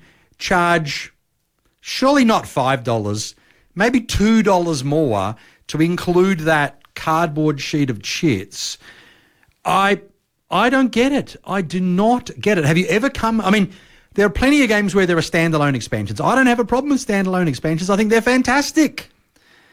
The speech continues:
because you can sell the base game <laughs> and play the expansion. But when you have the dilemma of,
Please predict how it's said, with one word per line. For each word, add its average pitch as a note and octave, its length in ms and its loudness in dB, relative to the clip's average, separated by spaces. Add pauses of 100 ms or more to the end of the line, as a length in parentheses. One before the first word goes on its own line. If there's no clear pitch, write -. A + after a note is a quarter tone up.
(360)
because F#3+ 180 -2
you A3 60 0
can A3+ 140 2
sell B3 380 2
the A3+ 100 0
base B3 320 -2
game G#3 400 0 (120)
<laughs> - 140 -6
and F#3+ 180 -4
play A3+ 260 0
the A3+ 120 0
expansion. G3+ 1000 -4 (360)
But F3+ 80 -10
when A3+ 180 2
you C4+ 80 4
have B3+ 160 2
the C4 80 0
dilemma G#3 480 0
of, E3 260 -2